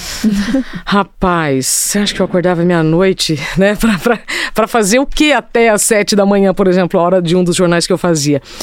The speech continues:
Mas é isso, são, são, são desafios que fazem parte. Ah, outra coisa, toda profissão vai ter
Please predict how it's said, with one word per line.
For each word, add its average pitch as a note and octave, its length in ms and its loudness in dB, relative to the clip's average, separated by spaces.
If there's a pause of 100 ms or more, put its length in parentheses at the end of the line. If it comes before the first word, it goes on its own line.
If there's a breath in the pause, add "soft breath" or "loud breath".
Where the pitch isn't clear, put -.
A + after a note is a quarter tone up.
(260 loud breath)
Mas F3 160 0
é A3+ 60 2
isso, - 280 -2
são, E3+ 320 0
são, D#3+ 460 0 (320 loud breath)
são F#3 180 2
desafios G#3+ 440 2
que B3 100 -2
fazem A3+ 240 0
parte. C#3+ 360 -4
Ah, A3 140 0
outra A#3+ 240 0
coisa, C#3 340 0 (560 loud breath)
toda G#4+ 200 2
profissão F#3 360 0
vai D#3 120 0
ter C#3+ 380 0